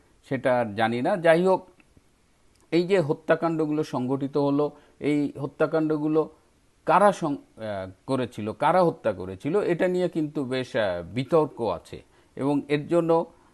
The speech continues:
সবসময় একটা দাবি ছিল যে প্রকৃত কারণ জানতে চাই, কেন এই হত্যাকাণ্ডগুলো নিয়ে, আহ, এত আলোচনা সমালোচনা। এর একটা হলো যে খেয়াল করে দেখবেন যে এত বড় একটা আন্দোলন হলো, সেখানে কোনো ছাত্র সমন্বয়ক কিন্তু,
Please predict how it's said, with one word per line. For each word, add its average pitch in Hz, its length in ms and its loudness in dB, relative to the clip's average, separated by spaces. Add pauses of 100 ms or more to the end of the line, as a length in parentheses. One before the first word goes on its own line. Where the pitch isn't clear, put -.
(600)
সবসময় 165 460 -2
একটা 156 160 -2
দাবি 131 280 2
ছিল 165 280 -4
যে 156 160 0
প্রকৃত 151 460 -6
কারণ 135 440 0
জানতে 95 300 -8
চাই, 87 200 -12
কেন 185 420 0
এই 196 200 0
হত্যাকাণ্ডগুলো 156 840 -2
নিয়ে, 143 300 -4 (400)
আহ, - 100 -8 (260)
এত 135 220 -4
আলোচনা 139 580 0
সমালোচনা। 139 600 -6
এর 165 160 -2
একটা 147 300 -2
হলো 160 260 2
যে 147 180 -2 (460)
খেয়াল 170 220 4
করে 180 220 0
দেখবেন 139 480 -2
যে 151 220 -2
এত 160 240 0
বড় 175 400 4
একটা 170 240 0
আন্দোলন 156 420 0
হলো, 139 280 -2 (580)
সেখানে 160 520 0 (180)
কোনো 160 320 0
ছাত্র - 440 -4
সমন্বয়ক 156 720 -2
কিন্তু, 131 420 -4